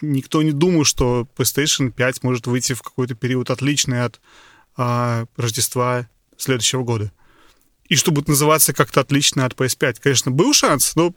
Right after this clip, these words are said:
практически никакой. Поэтому то, что Sony официально подтвердила то, что все им так знали, в общем-то, как-то и не новость. А вот про фидбэк, про, про Dual-, DualShock, это довольно интересно.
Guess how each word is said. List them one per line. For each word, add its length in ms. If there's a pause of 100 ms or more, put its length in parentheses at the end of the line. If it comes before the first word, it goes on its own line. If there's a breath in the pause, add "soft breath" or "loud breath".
(100)
практически 500
никакой. 440 (640 loud breath)
Поэтому 400
то, 100
что 200
Sony 120
официально 320
подтвердила 500
то, 120
что 140
все 160
им 140
так 240 (100)
знали, 420
в 80
общем-то, 540 (440)
как-то 300
и 140
не 100
новость. 520 (400 loud breath)
А 120
вот 160
про 360
фидбэк, 640
про, 300
про 520
Dual-, 320
DualShock, 460
это 140
довольно 360
интересно. 560